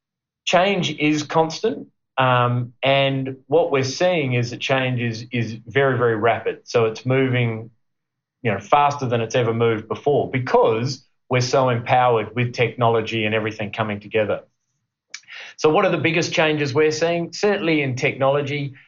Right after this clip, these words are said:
um, everyone really has embraced the hybrid workforce. I, I know we have at, at Reckon.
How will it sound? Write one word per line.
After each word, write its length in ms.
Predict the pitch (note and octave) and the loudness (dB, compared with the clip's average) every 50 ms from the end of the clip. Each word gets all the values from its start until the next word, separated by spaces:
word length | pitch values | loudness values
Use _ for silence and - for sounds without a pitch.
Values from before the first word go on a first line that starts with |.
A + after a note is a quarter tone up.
| _ _ _ _ - | _ _ _ _ 2
um, 520 | B2+ B2+ B2+ B2+ B2+ B2 B2 B2 B2 B2 - _ _ _ - C3 C3+ - - - | 2 4 4 4 2 0 0 -2 -4 -6 -12 _ _ _ -14 -14 -14 -14 -2 0
everyone 760 | D#3 E3+ F3 D#3 E3 D#3+ D3 C#3+ C3+ B2+ B2 B2 B2+ B2 - - _ - | 2 2 2 2 2 2 2 2 2 2 0 -2 -2 -4 -8 -14 _ -8
really 360 | C3 C3 C#3 C3+ C3+ C3 B2 | -4 -2 0 0 2 2 2
has 160 | A#2+ A#2 G#2+ | 2 2 2
embraced 480 | A#2 G#2+ G#2 G2+ A#2 B2 B2 A#2+ - - | 0 -2 0 2 2 2 2 0 -2 -2
the 80 | B2 G#2+ | -2 2
hybrid 540 | - B2 B2 B2 A#2+ A#2+ A#2+ G#2+ G2 - _ - | 4 4 4 4 2 0 -2 -2 -4 -6 _ -2
workforce. 680 | B2 A#2+ A#2+ B2 A#2+ - - C3 C3 C3 B2+ A#2+ - - | 0 2 2 0 -2 -4 -2 -2 0 0 -2 -2 -4 -2
I, 180 | - - A2+ | -2 0 0
I 180 | A2+ A#2+ A#2+ A#2+ | 2 2 2 2
know 200 | A#2+ A#2+ A#2+ A2+ | 2 2 2 2
we 260 | G#2+ A2+ A#2 A#2+ A#2+ | 2 2 0 2 2
have 240 | A#2+ B2 B2 A2+ A2+ | 2 2 2 2 0
at, 220 | A#2 A2+ - - | -2 -2 -2 -2
at 160 | A#2 A#2 A#2 | -2 -2 0
Reckon. 500 | A#2+ B2 B2 A#2+ B2 B2+ B2 B2 B2 B2 | 2 0 0 0 0 -2 -2 -2 -2 -4